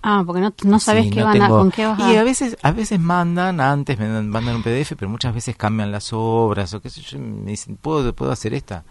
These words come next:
Speaker 2: Sí, claro,
Speaker 1: Y
Speaker 2: no
Speaker 1: vos
Speaker 2: voy a
Speaker 1: tra-,
Speaker 2: decir,
Speaker 1: claro.
Speaker 2: "Y la tengo que hacer en el momento". Entonces, uno tiene que, claro, que, que hacer, eh, te-, estar tan, tan despierto en el sentido de qué notas tocar, qué no, para no perjudicar, además seguir la línea del cantante, porque hay que acompañarlo,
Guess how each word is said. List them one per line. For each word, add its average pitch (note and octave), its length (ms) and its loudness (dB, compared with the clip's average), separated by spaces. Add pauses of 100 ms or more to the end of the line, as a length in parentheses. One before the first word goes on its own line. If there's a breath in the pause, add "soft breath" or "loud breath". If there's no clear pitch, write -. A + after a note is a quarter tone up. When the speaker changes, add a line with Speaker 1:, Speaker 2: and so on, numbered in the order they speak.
(260 soft breath)
Speaker 2:
Sí, F2 400 -10
claro, E2+ 560 -6
Speaker 1:
Y F#3 120 -4
Speaker 2:
no G3 60 2
Speaker 1:
vos G#3 80 4
Speaker 2:
voy A2+ 100 2
a - 40 2
Speaker 1:
tra-, G#3+ 100 4
Speaker 2:
decir, C3 240 0 (120)
Speaker 1:
claro. F3+ 200 0
Speaker 2:
"Y D#3+ 40 4
la B2 100 2
tengo F3 140 -2
que C3+ 60 2
hacer G#2+ 160 0
en G#2 60 2
el F2+ 60 -2
momento". E2+ 400 -6 (220 loud breath)
Entonces, - 400 -4 (180 loud breath)
uno A3 240 0
tiene G3+ 220 0
que, D#3 180 -4
claro, C3+ 500 -4
que, A2+ 160 -6
que G#2+ 540 -8
hacer, D3+ 320 -4
eh, C3+ 220 -6
te-, - 240 -12
estar C3+ 340 -8
tan, C#3 680 -4
tan A#2+ 440 -4
despierto A2 480 -4
en G2 60 -2
el F#2+ 40 -6
sentido G#2 380 -4
de G2 100 -4 (140)
qué C3 140 -4
notas B2 520 -6
tocar, A#2 400 -2
qué D3+ 160 -4
no, E3 240 0 (640 loud breath)
para F#2+ 280 0
no G#2 160 -2
perjudicar, A2+ 640 0
además F2+ 260 -4
seguir A2 500 -2
la F2 180 -2
línea F#2+ 360 0
del F2 100 -4
cantante, F2 560 -4
porque D#2+ 180 -12
hay D2+ 60 -12
que E2 80 -12
acompañarlo, E2+ 840 -6